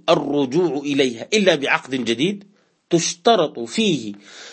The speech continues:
موافقة الولي عند جمهور أهل العلم.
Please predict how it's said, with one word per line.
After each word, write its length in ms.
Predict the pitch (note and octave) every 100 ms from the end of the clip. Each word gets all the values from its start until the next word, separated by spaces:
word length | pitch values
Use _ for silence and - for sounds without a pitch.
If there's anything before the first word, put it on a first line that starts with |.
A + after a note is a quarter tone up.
| - C#3
موافقة 680 | D3 D3 D3+ A#3+ A#3 D#3+ C#3+
الولي 720 | B2 C3+ E3 A#3 A3+ B3+ D4 -
عند 300 | E3+ A3+ C3+
جمهور 480 | B2+ B2+ C3 G3 G#3 G#3
أهل 160 | F#3+
العلم. 360 | E3 E3 A2